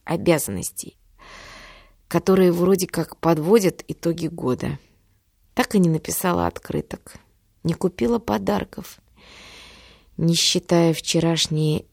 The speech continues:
обречённой панической беготни по магазинам, когда я поняла, что увижусь с девочками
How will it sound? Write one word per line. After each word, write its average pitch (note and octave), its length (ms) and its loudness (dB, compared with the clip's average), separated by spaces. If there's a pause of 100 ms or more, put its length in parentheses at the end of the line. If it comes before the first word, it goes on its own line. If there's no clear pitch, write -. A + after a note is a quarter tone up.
обречённой D#3+ 840 2
панической D#3 720 0
беготни D3+ 520 2
по C#3+ 140 -4
магазинам, D3 640 4
когда D3+ 260 0
я D3+ 120 6
поняла, D3+ 440 2
что - 260 0
увижусь D3+ 500 0
с - 20 -6
девочками D#3 760 0